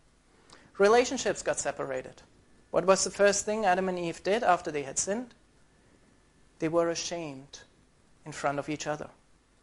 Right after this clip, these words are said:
And so the meaningful relationships that we were created for now got completely separated. And our safety and security got lost.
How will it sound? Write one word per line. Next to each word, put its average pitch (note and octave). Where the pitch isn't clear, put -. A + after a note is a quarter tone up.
And F#3
so G#3+
the G3+
meaningful A#3
relationships G3
that E3+
we E3
were D3+
created G3
for D3
now C#3
got D3
completely D3
separated. D3
And E3
our E3+
safety G#3
and C#3+
security E3+
got D3
lost. C3